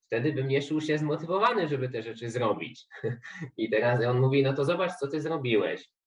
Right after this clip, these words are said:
To zabrałeś sobie poczucie wartości, żeby je dać sobie potem, jak coś osiągniesz”. I, <laughs> i właśnie dopiero wtedy zrozumiałem, jaki tu absurd jest w tym, jak to właśnie często jest, że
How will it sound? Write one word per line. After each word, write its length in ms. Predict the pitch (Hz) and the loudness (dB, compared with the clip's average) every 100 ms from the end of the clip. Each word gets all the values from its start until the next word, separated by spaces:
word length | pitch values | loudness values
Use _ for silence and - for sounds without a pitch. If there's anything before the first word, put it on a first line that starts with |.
| _ | _
To 120 | 107 110 | -6 -2
zabrałeś 580 | 131 127 175 233 147 | 0 2 4 4 2
sobie 300 | 139 147 143 | -2 -2 0
poczucie 420 | 131 127 139 131 123 | -2 -4 -4 -2 -2
wartości, 840 | 117 113 101 90 - 120 294 - _ _ _ | -2 -2 -6 -6 -6 -2 -2 -4 _ _ _
żeby 280 | - 127 135 | 0 2 4
je 160 | 151 147 | 4 4
dać 280 | 165 226 233 | 4 2 0
sobie 360 | - 127 131 | -4 0 0
potem, 640 | 127 110 120 120 - 226 - _ _ _ _ _ _ | 0 -2 0 0 0 -6 -12 _ _ _ _ _ _
jak 220 | 123 147 - | -2 -2 0
coś 200 | 170 160 | 0 2
osiągniesz”. 760 | 160 120 92 90 80 - - _ _ - - _ - 135 - | 2 2 0 -2 -6 -8 -14 _ _ -20 -20 _ -20 -16 0
I, 320 | 139 143 151 - 147 - | 4 6 4 0 -6 -10
<laughs> 300 | - - - | -18 -12 -4
i 220 | 139 196 | 0 2
właśnie 360 | 175 170 180 | 2 0 2
dopiero 300 | 170 160 170 | 0 0 -2
wtedy 240 | 170 165 175 | -2 -4 -4
zrozumiałem, 520 | 156 156 143 123 139 | -2 0 2 2 2
jaki 200 | 147 156 | -2 -4
tu 80 | 151 | -2
absurd 440 | - 262 - 120 104 | 0 0 -2 -6 -2
jest 240 | 107 - | -4 -4
w 40 | |
tym, 220 | - 104 95 | -2 0 0
jak 200 | 101 120 | -6 -6
to 80 | |
właśnie 320 | 113 120 127 123 | -6 -6 -4 -4
często 360 | 127 135 - | -2 -4 -4
jest, 300 | 120 123 131 | -2 -2 -4
że 260 | 120 123 | -4 -4